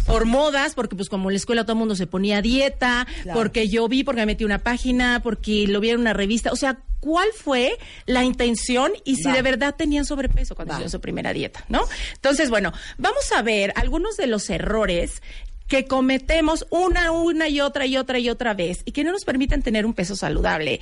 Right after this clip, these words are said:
Speaker 2: A ver, mira, yo regresé con cuatro kilos. Mi primera dieta fue a los veintitrés.
Speaker 1: Ok, ya
Speaker 2: No, muy bien,
Speaker 1: grandecita.
Speaker 2: así,
Speaker 1: No,
Speaker 2: muy
Speaker 1: ya
Speaker 2: bien.
Speaker 1: grandecita, o sea, ya
Speaker 2: Yo
Speaker 1: madurita,
Speaker 2: regresé.
Speaker 1: caray.
Speaker 2: Aurora dice más uno, Angélica dice más ocho.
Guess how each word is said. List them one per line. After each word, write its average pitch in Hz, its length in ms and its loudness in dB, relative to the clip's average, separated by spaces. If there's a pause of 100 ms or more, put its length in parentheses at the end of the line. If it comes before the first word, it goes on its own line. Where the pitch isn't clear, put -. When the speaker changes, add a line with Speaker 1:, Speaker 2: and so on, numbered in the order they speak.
Speaker 2:
A 165 100 -2
ver, 170 340 -2
mira, 190 220 0
yo 214 360 2
regresé 202 380 -2
con 196 200 -6
cuatro 180 340 -2
kilos. 185 420 0 (280)
Mi 160 140 -2
primera 190 380 0
dieta 185 320 -2
fue 196 320 -2
a 151 120 0
los 127 160 -2
veintitrés. 135 680 -2
Speaker 1:
Ok, - 140 0 (180)
ya 170 220 0
Speaker 2:
No, 196 80 0
muy 180 120 0
bien, 285 280 2
Speaker 1:
grandecita. - 80 0
Speaker 2:
así, - 180 0
Speaker 1:
No, 190 120 2
Speaker 2:
muy 247 80 2
Speaker 1:
ya 220 80 2
Speaker 2:
bien. 220 100 2
Speaker 1:
grandecita, 226 560 0
o 247 60 -4
sea, 226 80 2
ya 226 100 4
Speaker 2:
Yo - 40 2
Speaker 1:
madurita, 262 560 2
Speaker 2:
regresé. - 160 -2
Speaker 1:
caray. 214 240 -2
Speaker 2:
Aurora 247 360 -2
dice 269 260 -4
más 226 300 -6
uno, 226 240 -2
Angélica 214 460 -2
dice 226 240 -2
más 175 320 -2
ocho. 202 440 0